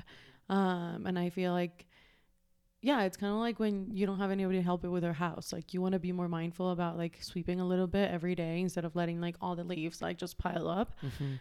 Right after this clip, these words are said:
Speaker 1: But it was kind of like we were having therapy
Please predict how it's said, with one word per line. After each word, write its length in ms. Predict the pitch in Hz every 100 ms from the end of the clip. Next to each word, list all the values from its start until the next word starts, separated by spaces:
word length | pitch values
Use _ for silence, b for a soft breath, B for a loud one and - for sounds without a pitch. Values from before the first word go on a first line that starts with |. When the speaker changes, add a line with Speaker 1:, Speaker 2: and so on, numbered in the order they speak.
| -
Speaker 1:
But 140 | - 202
it 60 |
was 120 | 190 180
kind 160 | 196
of 100 | 185
like 200 | 175 170
we 100 | -
were 120 | 170 170
having 360 | 185 185 180
therapy 680 | 175 170 170 185 190 190 190